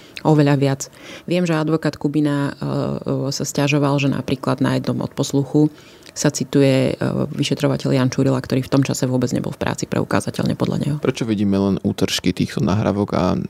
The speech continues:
Speaker 2: neve-, nevidú na svetlo sveta všetky?
Speaker 1: Všetky nahrávky v celosti nemajú doteraz ani obvinení policajti a ich obhajoba. To je niečo, na čo oni už vlastne viac ako rok upozorňujú a snažia sa, e, k nim domôcť, pretože napríklad advokát Peter Kubina t-,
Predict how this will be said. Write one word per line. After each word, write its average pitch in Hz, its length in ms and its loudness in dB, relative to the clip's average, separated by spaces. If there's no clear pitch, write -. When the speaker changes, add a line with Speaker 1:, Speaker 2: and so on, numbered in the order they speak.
Speaker 2:
neve-, 95 400 0
nevidú 101 640 0
na 110 80 2
svetlo - 320 0
sveta - 340 0
všetky? - 560 -4
Speaker 1:
Všetky - 380 -4
nahrávky 160 340 0
v - 80 -10
celosti 156 380 -2
nemajú 151 260 2
doteraz 147 240 0
ani 143 140 0
obvinení 143 340 0
policajti 143 400 0
a 143 80 2
ich 139 80 0
obhajoba. 147 540 0
To 151 140 2
je 151 80 2
niečo, 147 240 0
na 139 160 0
čo 143 160 0
oni 139 100 2
už 135 140 -2
vlastne 131 240 -2
viac 131 180 -2
ako 135 220 -4
rok 127 160 -2
upozorňujú 139 640 2
a 127 80 -2
snažia 131 320 0
sa, 135 240 -4
e, 135 320 -2
k - 100 -18
nim 131 460 2
domôcť, 135 480 2
pretože 127 480 0
napríklad 139 420 2
advokát 135 300 2
Peter 135 240 0
Kubina 135 400 2
t-, - 180 -12